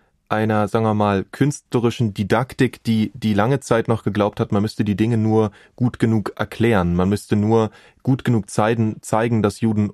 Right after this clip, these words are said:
unschuldig waren und Jüdinnen und dann würde man verstehen, dass das, dass das eine große Katastrophe war. Und ich glaube, ähm, nach so, so fünfundsiebzig Jahren oder sagen wir mal siebzig Jahren Erklären zeigt sich, Erklären allein ist irgendwie nicht ausreichend.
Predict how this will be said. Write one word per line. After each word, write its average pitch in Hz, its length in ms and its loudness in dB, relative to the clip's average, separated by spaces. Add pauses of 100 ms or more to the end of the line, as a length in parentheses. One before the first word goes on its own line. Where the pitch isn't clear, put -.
(120)
unschuldig 107 760 0
waren 107 360 -2 (300)
und 110 140 -2
Jüdinnen 117 460 0
und 107 160 -2
dann 107 240 0 (300)
würde 113 340 0
man 110 140 2
verstehen, 113 500 0
dass 104 200 -2
das, - 440 -4
dass 104 180 -4
das 110 200 -2
eine 104 180 -2
große 101 240 -2
Katastrophe 107 640 -2
war. 87 140 -2
Und 87 100 -6
ich - 80 -14
glaube, 113 280 0 (500)
ähm, 107 260 0
nach 107 480 0 (160)
so, - 160 -10
so 101 300 -2
fünfundsiebzig 113 580 -2
Jahren 104 300 2
oder 95 160 -2
sagen 101 140 0
wir 98 80 0
mal 95 40 0
siebzig 110 400 -4
Jahren 104 220 0
Erklären 113 560 -2
zeigt 104 340 -2
sich, 101 240 -2
Erklären 104 340 -2
allein 98 360 0
ist 98 120 -6
irgendwie 98 280 -2
nicht 92 160 -2
ausreichend. 87 640 -6